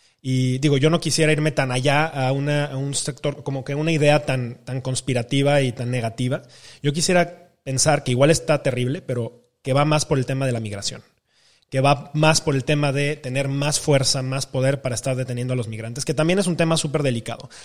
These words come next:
porque recordemos que los militares justamente se han visto envueltos en muchísimos atropellos a los derechos humanos. Y aunque el tema de la migración,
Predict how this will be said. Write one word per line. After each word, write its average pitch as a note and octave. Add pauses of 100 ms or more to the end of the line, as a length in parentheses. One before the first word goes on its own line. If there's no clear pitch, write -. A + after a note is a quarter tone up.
porque C#3+
recordemos E3
que E3+
los C3+
militares C#3 (280)
justamente E3+
se D#3+
han D3+
visto D#3
envueltos C#3+
en D3
muchísimos D#3
atropellos C#3
a C3
los A#2+
derechos A#2
humanos. A#2+ (340)
Y D#3
aunque F3+
el C3+
tema E3
de F#3+
la E3
migración, D3